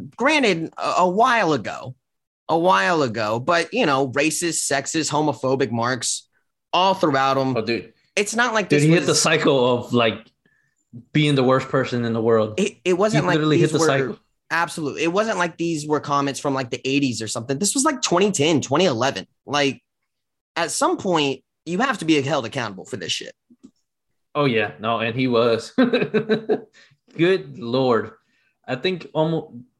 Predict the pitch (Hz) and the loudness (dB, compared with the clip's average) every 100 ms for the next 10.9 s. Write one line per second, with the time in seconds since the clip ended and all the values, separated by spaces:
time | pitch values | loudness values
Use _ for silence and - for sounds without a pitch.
0 | _ 170 175 - 170 151 139 131 117 117 | _ 2 2 2 2 4 4 2 0 -2
1 | 107 107 110 110 107 107 104 110 104 101 | -2 0 0 0 0 0 0 -4 -6 -6
2 | - 104 160 160 151 135 135 131 110 110 | -4 -2 0 -2 2 4 4 0 -6 -6
3 | - _ _ _ _ _ _ - 143 143 | -10 _ _ _ _ _ _ -2 2 4
4 | 139 143 135 - - 120 123 117 110 107 | 2 0 0 -6 -2 2 2 0 0 -2
5 | - 101 92 - 117 - 127 120 113 _ | -2 -10 -10 -2 0 2 2 2 0 _
6 | _ _ - 147 185 135 139 120 - - | _ _ -2 0 2 2 0 0 -6 -8
7 | - 180 190 175 165 156 151 123 120 98 | -2 2 2 2 2 2 0 0 -2 -2
8 | - 185 185 196 _ - - - _ _ | -10 -16 -16 -20 _ -20 -20 -20 _ _
9 | _ _ _ _ _ _ _ _ _ _ | _ _ _ _ _ _ _ _ _ _
10 | - 180 202 196 147 165 151 147 139 | 0 0 2 0 2 0 0 0 -2